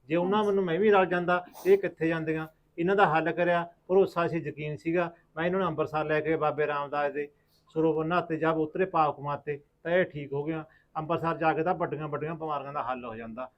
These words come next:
Speaker 1: ਆਪਾਂ ਇਹ ਚੀਜ਼ਾਂ ਧਿਆਨ ਰੱਖਿਆ ਕਰੋ, ਆਪਦੇ ਜੀਵਨ ਸਾਥੀ ਦਾ ਸਾਥ ਦਿਆ ਕਰੋ।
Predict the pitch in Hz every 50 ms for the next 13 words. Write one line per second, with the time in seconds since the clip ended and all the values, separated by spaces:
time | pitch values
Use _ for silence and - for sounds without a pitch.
0 | _ _ 143 143 - - 156 160 160 160 165 156 160 160 151 156 160 160 156 139
1 | 127 120 - - 131 135 139 151 147 - _ _ _ - 151 151 143 160 160 151
2 | 156 147 131 147 143 - 147 143 - 135 147 175 175 - 156 143 131 120 120 135
3 | 127 120 110 113 113 107